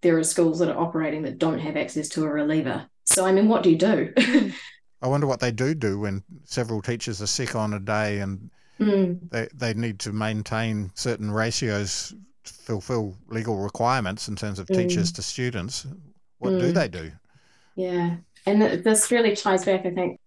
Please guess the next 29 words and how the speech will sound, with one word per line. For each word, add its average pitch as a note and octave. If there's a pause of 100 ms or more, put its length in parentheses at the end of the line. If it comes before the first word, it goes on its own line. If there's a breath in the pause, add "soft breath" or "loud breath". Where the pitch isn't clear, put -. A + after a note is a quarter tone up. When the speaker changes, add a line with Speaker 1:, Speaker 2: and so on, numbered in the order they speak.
(200)
Speaker 1:
into, F3 (480)
Marianne, F3+
you F#3
really G#3+
highlighted F3+
a E3
lot F3+
of F3+
these E3 (240)
staffing F3
shortage F3+
issues D#3+
in D#3+
your F3+
report, E3
hey, F#3
and D#3+
some G3
of G3+
them, D#3+
um, D#3
I E3+
wasn't E3
actually D#3
aware E3
with, D#3 (200)
aware D#3+
of. E3
And, E3